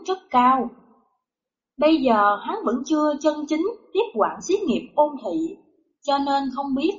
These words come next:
thế giới thương nhân phải lăn lộn thế nào. Chờ một ngày hắn tiếp quản,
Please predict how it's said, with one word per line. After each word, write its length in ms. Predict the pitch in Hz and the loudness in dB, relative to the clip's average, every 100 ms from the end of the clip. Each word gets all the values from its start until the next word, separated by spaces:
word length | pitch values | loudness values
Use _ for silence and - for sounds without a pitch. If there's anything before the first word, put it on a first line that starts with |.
| - | -4
thế 200 | 294 320 | -2 0
giới 220 | 302 349 - | 0 -2 -4
thương 180 | 302 277 | -6 -4
nhân 300 | 277 269 262 | -4 -2 -4
phải 100 | - | -4
lăn 220 | 262 269 247 | -4 -2 0
lộn 220 | 170 156 - | 0 -2 -8
thế 60 | 320 320 | -8 -6
nào. 340 | 202 175 165 - _ _ _ _ _ - | -6 -6 -10 -16 _ _ _ _ _ 0
Chờ 240 | 240 226 | 4 6
một 160 | 226 226 | 6 6
ngày 300 | 233 220 214 | 4 4 2
hắn 160 | 254 403 | -4 -2
tiếp 140 | 453 453 | -2 0
quản, 400 | 214 185 180 240 | 0 0 -2 -10